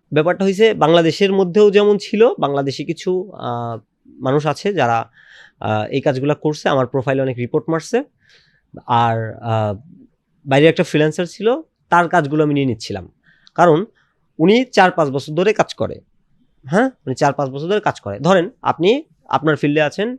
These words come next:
আপনার হিউজ একটা এক্সপেরিয়েন্স, চার পাঁচ বছর ধরে আপনি একটা প্রোফাইল দাঁড় করাইছেন। তো ক্লায়েন্ট আপনার কাছে আসতেছেন প্রতিনিয়ত, যখনই কেউ ইথিক্যাল হ্যাকার সার্চ করতেছে আপনার কাছে আসতেছে কাজ দিতে। হঠাৎ করে এসে আপনার কাজগুলো কেউ নিয়ে নিচ্ছে হুট করে। সেই ব্যক্তিটা ছিলাম আমি।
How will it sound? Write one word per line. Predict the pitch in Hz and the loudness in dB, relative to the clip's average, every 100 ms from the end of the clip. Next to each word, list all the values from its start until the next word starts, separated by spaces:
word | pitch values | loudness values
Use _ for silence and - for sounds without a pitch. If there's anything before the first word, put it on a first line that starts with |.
| - | -10
আপনার | 151 165 | -2 0
হিউজ | 147 156 | 2 2
একটা | 156 139 | 2 0
এক্সপেরিয়েন্স, | 117 120 107 | -8 -8 -6
চার | 131 | -6
পাঁচ | 120 123 | -6 -6
বছর | 123 127 | -6 -6
ধরে | 165 | 0
আপনি | 143 127 | 0 0
একটা | 117 | -6
প্রোফাইল | - 131 127 123 | -6 -4 -2 -2
দাঁড় | 107 | -2
করাইছেন। | 98 90 - 104 _ | -6 -12 -14 -20 _
তো | - 160 | 0 0
ক্লায়েন্ট | 160 165 165 165 | 4 2 2 -2
আপনার | 131 151 143 | -8 -4 -2
কাছে | 131 139 | -2 -2
আসতেছেন | 117 - 113 113 | -4 -4 -6 -6
প্রতিনিয়ত, | 113 - 120 107 110 110 _ - | -6 -4 -2 -2 -6 -12 _ -2
যখনই | 143 139 156 156 147 - | 0 2 2 0 -4 -2
কেউ | 147 | 0
ইথিক্যাল | 147 147 147 | 0 -2 -2
হ্যাকার | 139 147 | -2 -4
সার্চ | - 143 135 | -4 -6 -6
করতেছে | - 151 - | -8 -10 -6
আপনার | 127 147 143 | -6 -4 -6
কাছে | 120 107 | -8 -10
আসতেছে | - 98 107 | -12 -18 -10
কাজ | 104 | -10
দিতে। | 90 92 - _ | -10 -14 -16 _
হঠাৎ | - 208 226 | 0 2 2
করে | 202 170 | 2 0
এসে | 143 | 2
আপনার | 139 151 | -2 -4
কাজগুলো | 127 135 120 123 | -2 -2 -2 -4
কেউ | 117 | -4
নিয়ে | 110 | -4
নিচ্ছে | 101 90 - - - | -6 -10 -16 -16 -4
হুট | 151 - | -4 -4
করে। | 107 - _ _ | -10 -10 _ _
সেই | 151 | 0
ব্যক্তিটা | 147 147 143 | 0 0 -4
ছিলাম | 156 123 | -2 -4
আমি। | 107 95 | -4 -8